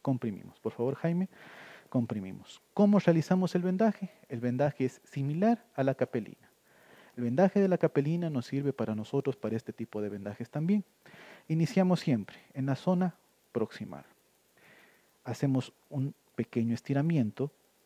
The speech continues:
bajamos. Ya, acá el dedo, por favor,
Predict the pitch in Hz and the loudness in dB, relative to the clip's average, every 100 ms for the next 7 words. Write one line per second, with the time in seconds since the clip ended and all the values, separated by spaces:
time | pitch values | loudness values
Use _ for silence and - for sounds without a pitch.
0 | _ - 95 165 165 120 139 - - _ | _ -8 -4 0 0 -2 -6 -10 -20 _
1 | _ _ _ _ _ _ _ _ _ _ | _ _ _ _ _ _ _ _ _ _
2 | _ _ _ _ _ _ _ _ _ _ | _ _ _ _ _ _ _ _ _ _
3 | _ _ _ _ _ _ _ 101 98 107 | _ _ _ _ _ _ _ -16 -8 -8
4 | 139 131 117 113 107 107 110 107 107 104 | -8 -6 -4 -4 -6 -8 -10 -10 -10 -10